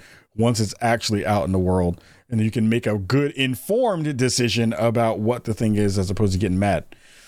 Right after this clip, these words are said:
Last story of the week, uh, for this episode was Hermen Hulst, uh, head of Sony and, no, head of PlayStation, I should say, uh,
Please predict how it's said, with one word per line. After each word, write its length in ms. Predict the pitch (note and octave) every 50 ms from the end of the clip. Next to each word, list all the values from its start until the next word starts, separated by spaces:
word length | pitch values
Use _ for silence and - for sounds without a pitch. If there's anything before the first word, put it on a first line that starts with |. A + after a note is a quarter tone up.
| - - - - _ _ _ _ _ _ _ _ _ _ _ _ _ -
Last 340 | C3 E3+ G3+ A3+ A#3+ - -
story 420 | - F3+ D#3+ D3+ C#3 C3+ C3 A#2+
of 200 | A#2+ A#2+ A#2 G#2+
the 80 | G#2+ G#2+
week, 260 | G2+ A2 A2+ A2+ - _ _ _ _ _ _ _ _ _ _ _ _ _ - - _ -
uh, 160 | A#2+ A#2 A2+
for 160 | - B2+ A#2
this 140 | A2+ G#2+ B2+
episode 540 | A#2+ G2 - - - A#2+ A2 A2 G#2+ A2 A2
was 420 | B2 A#2+ B2+ B2+ B2+ A#2+ A#2+ -
Hermen 260 | - G#3 B3+ C4 A#3+
Hulst, 500 | G#3 F#3+ E3 D#3+ F#3 - - - - - - - _ _ _ _ _
uh, 220 | - C3 C3 B2+ C3
head 300 | C3 D3 F3 F3 E3+ E3+
of 500 | - D3+ D3 D3 D3 D3 D3 C#3+ C#3 - _
Sony 520 | - - - - D3 D3 D3 D3 D3 D3+ C3+
and, 160 | C3 C3+ -
no, 140 | A#2+ B2+ C3+
head 180 | A#2+ C3+ C3 A#2+
of 80 | G#2+
PlayStation, 480 | - - D3 C#3+ - - A2 F#2+ G#2 G2+
I 40 | F#2+
should 120 | F#2 F2+
say, 240 | - G2+ F#2 G2 - - _ - - E2 - - _ _ - - - - _ _ _ _ _ _ -
uh, 380 | C3+ B2+ A#2+ A2+ G#2+ G#2 F2+